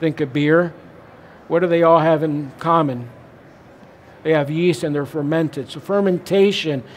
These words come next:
is what gives you flavor in bread, gives you flavor in pizza,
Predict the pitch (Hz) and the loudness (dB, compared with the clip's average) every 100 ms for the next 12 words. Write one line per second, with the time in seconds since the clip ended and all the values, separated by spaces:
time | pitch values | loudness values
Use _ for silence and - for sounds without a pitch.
0 | - - 143 135 147 123 170 180 170 131 | -20 -8 -6 -4 -6 -2 2 4 4 0
1 | 151 147 143 120 - - - - - 160 | -2 0 -2 -8 -18 -20 -20 -20 -4 2
2 | 160 165 135 110 110 - - 156 151 143 | 2 2 -2 -10 -14 -20 -12 -4 -2 0
3 | 135 120 151 160 165 170 139 160 156 131 | -2 -4 -2 2 4 2 0 -4 -4 -4
4 | 143 - 160 160 160 143 139 123 - - | -8 -6 0 2 2 -2 -6 -8 -18 -20
5 | - - 143 131 143 156 151 135 | -18 -8 -8 -4 -2 -2 -2 -8